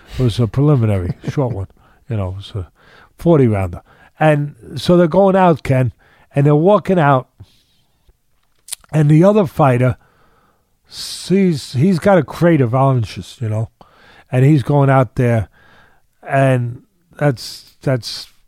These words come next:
the other fighter has a crate of oranges. He looks at the great Sam Langford, who he's already nervous because he's fighting Sam Langford anyway, you know, and he looks at him, and Sam's carrying in his, in his hands, no, no crate.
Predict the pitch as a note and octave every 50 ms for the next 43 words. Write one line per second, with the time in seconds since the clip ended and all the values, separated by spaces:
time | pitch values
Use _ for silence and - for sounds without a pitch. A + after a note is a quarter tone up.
0 | _ - B2+ A#2+ B2 C3 B2 A#2 - - B2 A2+ G#2 G#2 G#2 G#2+ F2+ G2+ G2 -
1 | - B2+ A#2+ G#2+ G#2 G2+ G#2+ G#2+ G#2 G#2 G2+ - - G2 - - - D3 E3 F#3
2 | G#3 E3+ - - F3+ D3 - C#3 B2+ C#3 E3+ D#3+ C3+ - - E3 E3 D3+ C#3+ D3
3 | D#3+ E3 E3+ C3+ - - A2 G2+ - - _ _ _ - - - - - F#3+ G3+
4 | G3 D#3+ F3 A#3 B3+ C4 B3+ G#3+ D#3 C3+ A#2+ A#2+ D#3+ G3 G#3 F3+ A#2+ G2+ G2 F#2
5 | - - C#3 A#2+ B2 C3 A2+ G#2+ B2 A#2 - D3 D3+ C#3 A#2 A2+ - - D3 B2+
6 | A#2+ A#2+ C#3 D#3 D#3 A2+ B2 A#2 A2 A#2+ D3 E3 D3 G#2+ F2 F2+ - _ _ _
7 | _ _ - F#2+ G2+ B2+ C3+ - _ - _ _ _ _ _ _ _ _ _ _
8 | _ - _ _ - C#3+ C#3 C#3+ D3+ E3+ G3 G3 - - - D3+ C3+ C3+ C3 C3
9 | B2 A2+ - _ _ _ _ _ _ _ _ _ _ _ _ - C#3 B2 - -
10 | E3+ F3+ F#3+ F#3 E3 B2+ - - D3 E3 F3+ F3 D#3+ D3 C#3 C3+ C3 B2 B2 A2+
11 | F2+ - - - - _ _ _ D3 C3 C3 B2+ A#2 F#2 A#2 D3 G3 G#3+ F#3+ B2+
12 | F#2+ F#2 - - - - - _ _ _ _ _ D3+ E3+ E3+ D3+ B2 G#2+ C3+ C#3+
13 | D#3 D#3 C#3+ B2 - _ - - D3 C#3+ B2+ A2+ -